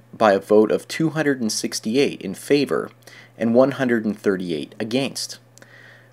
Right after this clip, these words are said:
This vote was pushed by Najat Vallaud-Belkacem.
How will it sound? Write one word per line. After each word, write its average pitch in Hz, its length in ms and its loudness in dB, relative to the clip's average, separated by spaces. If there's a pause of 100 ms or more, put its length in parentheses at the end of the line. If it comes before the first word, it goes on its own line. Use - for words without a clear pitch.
This 165 200 6
vote 165 160 8
was - 140 2
pushed - 380 0
by 101 240 4
Najat 117 680 0
Vallaud-Belkacem. 104 1500 0